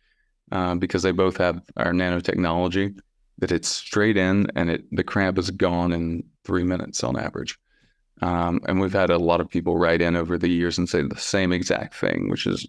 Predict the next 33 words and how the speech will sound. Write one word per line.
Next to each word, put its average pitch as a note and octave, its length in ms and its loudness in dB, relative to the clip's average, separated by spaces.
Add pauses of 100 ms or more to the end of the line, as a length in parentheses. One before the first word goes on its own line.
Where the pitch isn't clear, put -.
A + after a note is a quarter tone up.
really A2+ 260 4
incredible G#2 480 2
because G2+ 320 -2
if - 220 -2
you've A2 240 2
ever A#2 260 2
had A2 160 0
a - 80 -4
cramp, F#2+ 420 -2 (100)
you F#2 160 2
know F#2+ 320 4
how E2+ 340 0
debilitating F2+ 720 2
it G1+ 120 0
is. - 140 -6 (400)
Even A#2+ 180 4
if B2 100 0
the A#2 100 4
rest A#2+ 320 2
of A#2 180 2
your A2 140 4
life G#2+ 360 2
is G2 160 2
perfect, G#2 500 0
your - 120 -2
finances, G2 800 0
your F2 140 0
marriage, F#2 500 2
your, E2 320 0 (420)
or - 80 -2
your E2 160 2
life, G2+ 440 2
your, E2+ 340 0